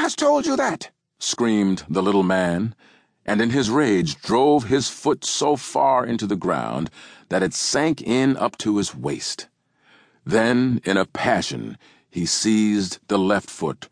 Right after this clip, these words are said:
with both hands and tore himself in two. With Rumpelstiltskin dead, the queen and her son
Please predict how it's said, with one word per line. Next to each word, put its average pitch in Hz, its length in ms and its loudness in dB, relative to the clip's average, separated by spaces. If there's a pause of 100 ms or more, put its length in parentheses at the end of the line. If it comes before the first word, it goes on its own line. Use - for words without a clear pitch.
(180)
with 73 240 -4
both 101 260 2
hands 71 580 -4 (380)
and 69 300 -4
tore 104 380 4
himself 82 800 -4 (160)
in 69 400 -2
two. - 500 -6 (1400)
With 95 280 2
Rumpelstiltskin 156 960 2
dead, 76 560 -2 (580)
the 90 100 -4
queen 131 720 0
and 107 140 -2
her 110 140 0
son 104 600 -2